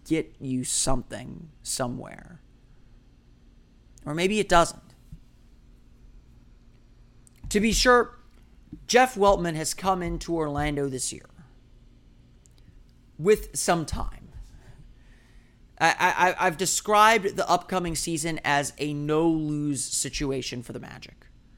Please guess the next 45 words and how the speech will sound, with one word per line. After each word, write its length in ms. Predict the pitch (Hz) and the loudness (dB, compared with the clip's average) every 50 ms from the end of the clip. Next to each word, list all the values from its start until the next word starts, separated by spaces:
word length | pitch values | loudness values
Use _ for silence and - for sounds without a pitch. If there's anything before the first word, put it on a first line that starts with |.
| - - - - _ - - - - - | -20 -20 -20 -20 _ -20 -20 -10 0 2
They 100 | 185 185 | 4 4
either 320 | 175 202 208 170 185 175 | 4 4 2 0 0 0
win, 520 | 156 156 180 214 226 240 247 247 247 - - - - - - - | 0 0 0 0 0 0 -2 -2 -4 -6 -8 -14 -20 -20 -16 -6
make 240 | 160 185 208 196 - | 0 0 0 2 0
the 60 | 214 | -4
playoffs, 720 | - - 196 190 180 175 170 170 170 170 - - - - - - | -2 2 2 4 6 6 6 4 4 2 -2 -6 -10 -10 -4 -2
and 320 | 160 160 156 156 151 143 - - | 0 0 0 0 -4 -6 -6 -2
there's 180 | 151 160 151 - | -2 -2 0 2
suddenly 360 | - 202 196 196 202 202 196 | 2 2 2 2 2 0 -2
a 40 | 170 | -2
belief 320 | 175 165 170 170 160 - | -2 -2 -2 -2 -2 -4
that 140 | - 165 - | -6 -4 -2
they 140 | 175 156 135 | -2 -2 -2
have 280 | - 147 151 156 139 | 0 2 2 2 2
something 380 | - - 160 147 135 156 147 139 | 0 -2 -4 -4 -4 -4 -6 -6
to 60 | 117 | -6
build 220 | 104 131 127 120 | -6 -6 -8 -8
around, 360 | 113 - - - 117 - 160 - - - - | -10 -12 -14 -14 -16 -18 -20 -20 -20 -20 -10
and 140 | - - 160 | -6 -2 -2
they 80 | 160 - | 0 0
can 100 | 165 143 | -2 -2
figure 300 | - - 185 170 190 185 | -2 0 0 4 6 6
out 180 | 185 170 156 | 6 6 4
ways 260 | 156 160 165 160 - - | 0 0 0 -2 -2 -4
to 80 | 160 | -8
improve 300 | 156 131 - 151 156 147 | -10 -8 -6 -6 -6 -6
the 80 | 135 151 | -6 -8
team 440 | - - - 147 135 131 131 131 123 - - - - - - - - - | -8 -8 -8 -8 -8 -8 -8 -10 -12 -16 -20 -20 -20 -20 -20 -20 -18 -10
with 320 | 143 147 190 185 - - - - | 2 4 4 4 4 0 -4 0
a 280 | 170 175 165 156 147 - - - | 2 2 2 2 0 -4 -8 -8
solid 560 | - - - 185 170 175 180 175 170 - - | -6 -2 2 4 6 6 6 4 2 0 -4
core 360 | - - 170 160 156 147 147 | -6 -4 -2 0 0 0 0
in 120 | 143 143 | -2 -4
place, 300 | 127 - 123 123 131 - | -6 -6 -6 -6 -6 -8
or 60 | 131 123 | -10 -6
something 320 | - 170 160 - 175 151 | -4 -4 -4 -4 -4 -4
that 140 | 151 147 - | -4 -4 -2
they 100 | 160 147 | -4 -4
believe 560 | 123 147 147 139 135 156 165 170 170 165 - - | -2 -2 -4 -2 -2 -2 -2 -2 -4 -4 -6 -6
and 360 | 151 147 147 143 143 143 147 | -6 -4 -4 -4 -4 -2 0
know 500 | 143 151 156 156 151 143 139 139 123 - - | 2 4 6 6 6 6 4 2 -2 -6 -6
works, 420 | 131 135 135 113 - - - - - | -2 -2 -2 -2 -2 -6 -8 -6 -4
and 120 | 156 131 | -4 0
something 340 | - - - - 208 196 185 | 0 0 0 2 0 -2 2
that 320 | 160 175 170 160 - - | 4 4 4 4 2 -4